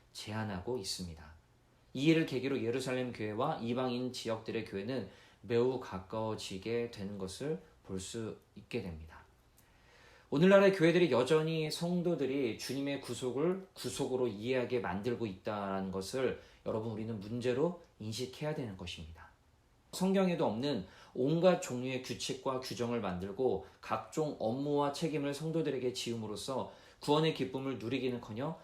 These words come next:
도리어 구원을 위해서 온갖 고통을 떠안고 인내하는 것이 신앙이라고 알게 만들고 있는 것이 현실입니다.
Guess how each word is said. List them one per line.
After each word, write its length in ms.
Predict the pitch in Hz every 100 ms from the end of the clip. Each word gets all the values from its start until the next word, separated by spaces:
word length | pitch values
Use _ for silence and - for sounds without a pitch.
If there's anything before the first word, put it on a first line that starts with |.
| - -
도리어 460 | 113 117 147 160 - -
구원을 520 | - 127 131 127 101
위해서 300 | 107 107 123
온갖 520 | 120 131 151 156 151
고통을 500 | - 117 131 131 123
떠안고 580 | 156 156 120 95 90 - -
인내하는 440 | 117 113 135 127 113
것이 460 | 110 - 143 95 - -
신앙이라고 880 | - 185 190 185 160 143 127 135 -
알게 420 | 101 110 110 127
만들고 520 | 113 90 107 113 113
있는 220 | 101 92 95
것이 380 | 95 - 156 - - -
현실입니다. 720 | 170 180 180 113 82 78